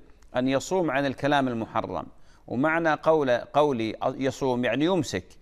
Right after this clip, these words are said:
فالإنسان لا يجوز له أن يتكلم في الحرام،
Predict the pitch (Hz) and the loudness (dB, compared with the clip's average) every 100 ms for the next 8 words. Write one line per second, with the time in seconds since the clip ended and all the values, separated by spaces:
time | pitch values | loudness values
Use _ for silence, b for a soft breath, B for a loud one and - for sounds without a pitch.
0 | b b b - 104 120 156 147 160 180 | b b b -6 -4 -2 0 2 4 2
1 | 170 156 147 147 147 135 135 131 131 151 | 2 -2 0 0 2 0 0 -4 -4 -4
2 | 151 135 131 - 143 156 82 | -2 -4 -6 0 2 2 0